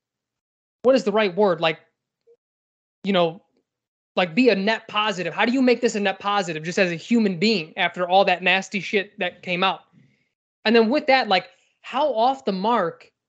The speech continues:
can you be as Adam Schefter? What a fucking clown. Like, what are you talking? Oh, he, he took this route because he was standing on the truth. Dude,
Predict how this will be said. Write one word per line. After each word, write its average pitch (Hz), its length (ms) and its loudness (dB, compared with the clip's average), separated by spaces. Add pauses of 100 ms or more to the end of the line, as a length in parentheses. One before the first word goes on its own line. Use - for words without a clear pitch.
(280)
can 220 200 -2
you 185 140 -6
be 175 500 -2 (340)
as 196 180 0
Adam 196 280 2
Schefter? 170 480 -6
What 220 260 -6
a 240 100 -2
fucking 185 600 -6
clown. 185 920 -2 (1080)
Like, 202 180 0
what 277 400 2
are 330 100 4
you 170 300 -8
talking? 240 440 -2
Oh, 175 80 -2
he, 180 260 -8 (240)
he 220 260 4
took 220 260 -2
this 220 240 0
route 202 240 0
because 208 280 -4
he 208 100 -4
was 185 140 -8
standing 214 440 0
on 208 180 -2
the 190 60 -4
truth. 208 300 -8
Dude, 240 320 -2